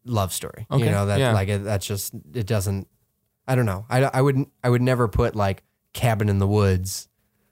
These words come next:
Speaker 1: and then be like, "Oh yeah, I also saw this horror film, Shape of Water."
Speaker 2: <laughs> Yeah,
Speaker 1: No,
Speaker 2: right,
Speaker 1: you
Speaker 2: right.
Speaker 1: didn't.
Speaker 2: No.
Speaker 1: You didn't see a horror
Speaker 2: <laughs>
Speaker 1: film called Shape of Water. It, you know
Speaker 2: No,
Speaker 1: what I mean?
Speaker 2: no.
Speaker 1: But,
Speaker 2: Um,
Speaker 1: uh, yeah, that's, that's my thing about it, at least. You know,
Speaker 2: Yeah.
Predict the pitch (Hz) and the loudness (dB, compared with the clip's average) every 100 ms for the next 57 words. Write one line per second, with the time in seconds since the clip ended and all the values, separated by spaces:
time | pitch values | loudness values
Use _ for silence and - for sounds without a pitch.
0 | _ 113 101 202 113 113 208 208 165 117 | _ 0 2 2 2 2 4 4 4 4
1 | 135 - 123 120 104 95 113 107 95 110 | 2 0 0 2 2 2 2 0 2 2
2 | 101 98 _ - 156 135 113 110 123 104 | 2 0 _ -2 0 2 2 2 2 0
3 | - - 220 233 175 90 123 117 90 156 | -6 -6 0 2 2 -2 -2 -2 -2 0
4 | 170 - 107 131 135 139 160 123 101 98 | 2 2 2 2 2 4 2 2 2 4
5 | 101 98 95 101 104 110 123 95 104 98 | 4 2 2 2 2 2 0 2 0 2
6 | 95 101 139 117 110 - - 131 113 107 | 2 2 0 -2 -4 -12 -4 0 2 2
7 | 104 117 131 135 110 104 - _ - 104 | 0 -2 -6 -8 -6 -6 -10 _ -4 0
8 | 107 98 90 87 101 _ _ _ _ - | 2 2 2 0 -4 _ _ _ _ -4
9 | 117 92 98 - - 127 120 104 90 92 | 0 2 0 -2 -4 -2 0 0 0 -4
10 | 87 90 90 87 87 - 92 92 - _ | -4 -2 -2 -4 -6 -8 -8 -8 -12 _
11 | - 95 90 90 - _ _ _ 120 120 | -10 -4 -2 -2 -6 _ _ _ -2 0